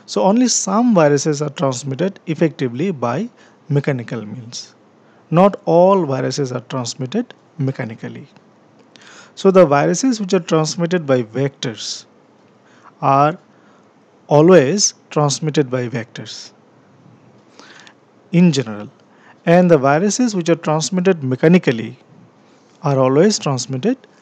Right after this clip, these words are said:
mechanically, but there are some exceptions too. Now, what are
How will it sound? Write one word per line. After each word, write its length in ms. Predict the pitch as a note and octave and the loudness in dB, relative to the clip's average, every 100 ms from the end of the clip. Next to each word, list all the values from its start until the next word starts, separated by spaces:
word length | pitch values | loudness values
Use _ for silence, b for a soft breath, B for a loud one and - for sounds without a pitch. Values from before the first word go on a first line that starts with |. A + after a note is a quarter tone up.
| b _ _ | b _ _
mechanically, 720 | C#3+ C#3 C#3+ B2 G#2+ - A2+ A#2+ _ _ _ b b b - | -6 -4 -4 -6 -12 -16 -18 -20 _ _ _ b b b 0
but 200 | G3+ D#3+ | 2 4
there 180 | D3+ D3 | 4 4
are 100 | D3 | 2
some 240 | D3+ C#3+ | -2 -6
exceptions 640 | B2 - B2+ - C3+ B2+ | -8 -10 -12 -10 -8 -10
too. 220 | - A#2+ G2 _ _ _ _ _ _ _ _ _ B B B B - | -10 -12 -14 _ _ _ _ _ _ _ _ _ B B B B 2
Now, 360 | G3+ G3+ G3+ _ _ _ _ _ _ _ _ - | 4 4 0 _ _ _ _ _ _ _ _ -2
what 240 | D3+ G3 | 0 2
are 100 | A3+ | -2